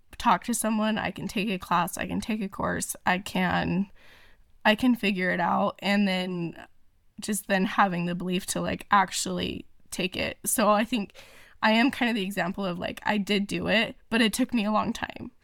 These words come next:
'cause I also was doubting myself and I was scared. And I still get that way with, like, new launches and new products. I'm like, "Do I do it? Do I do it? Yes, I know I have to do it. I have that gut feeling again. I have to do it."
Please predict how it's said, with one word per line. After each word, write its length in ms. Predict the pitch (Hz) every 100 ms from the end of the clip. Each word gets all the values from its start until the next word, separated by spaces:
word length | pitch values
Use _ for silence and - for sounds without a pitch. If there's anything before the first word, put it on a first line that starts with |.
| -
'cause 180 | 254 220
I 100 | 180
also 420 | - 202 - 202
was 560 | 196 202 196 190 175 -
doubting 320 | - - -
myself 380 | - - - -
and 100 | 180
I 100 | 175
was 360 | 170 - 165 -
scared. 520 | - - - - 185 - - - - -
And 580 | - 208 208 294 285 - - - - _
I 100 | 214
still 280 | - - 381
get 200 | 302 254
that 180 | 208 190
way 160 | 196
with, 160 | 175 -
like, 200 | 170 180 -
new 220 | 190 196
launches 680 | 196 190 226 - 202 190 196
and 100 | 175
new 120 | 185
products. 520 | - 233 214 220 214 208
I'm 200 | 185 185
like, 280 | 185 - - - - - - - - -
"Do 100 | 175
I 80 | 156
do 200 | 175 175
it? 240 | 165 208
Do 100 | -
I 80 | 175
do 160 | 185 180
it? 140 | -
Yes, 360 | 185 180 180 -
I 100 | -
know 220 | 185 180
I 80 | 175
have 220 | 208 208 -
to 100 | 240
do 140 | 185
it. 40 |
I 120 | 165 170
have 320 | - - 196
that 180 | 214 202
gut 180 | 240 -
feeling 340 | 285 294 233
again. 380 | 190 190 190 226 - - - -
I 80 | 208
have 220 | 202 202
to 100 | 233
do 180 | 202 202
it." 260 | 196 -